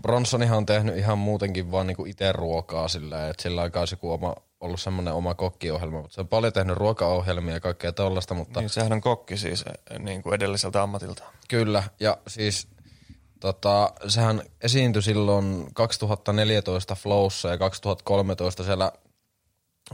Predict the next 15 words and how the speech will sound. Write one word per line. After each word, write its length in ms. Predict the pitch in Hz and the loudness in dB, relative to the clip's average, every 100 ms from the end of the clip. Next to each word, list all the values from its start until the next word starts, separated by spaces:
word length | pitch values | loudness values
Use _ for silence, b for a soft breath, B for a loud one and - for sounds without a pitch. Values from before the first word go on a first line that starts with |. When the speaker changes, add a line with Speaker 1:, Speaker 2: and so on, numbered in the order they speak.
| - | -4
Speaker 1:
Pyhimyksen 640 | 104 104 95 85 95 87 - _ _ _ | 0 2 0 -2 -2 -4 -6 _ _ _
järkkäämässä 680 | 82 82 - 95 90 90 95 | -4 -4 0 -2 0 -4 -4
H 60 | 92 | 0
K 420 | 107 - 92 76 | 0 2 0 2
I 60 | |
Hustle 520 | 92 101 98 - 82 - _ _ _ _ _ _ - - | 0 0 -2 -4 -6 -6 _ _ _ _ _ _ -20 -12
festivaalissa 800 | 87 - 85 78 73 85 - 87 | -8 -6 -4 -4 -4 -6 -8 -10
muun 200 | - 85 | -16 -20
muassa. 160 | 85 87 | -14 -10
Speaker 2:
Tosi 220 | 104 110 | -8 -8
kova 280 | - 104 98 | -6 -4 -2
menestys 560 | 101 98 98 - 101 110 | -2 -2 -2 -6 -8 -8
oli 200 | 87 - | -8 -8
tää 240 | 65 98 - - | -8 -8 -12 -20
tapahtuma. 460 | 101 - 110 _ | -20 -16 -16 _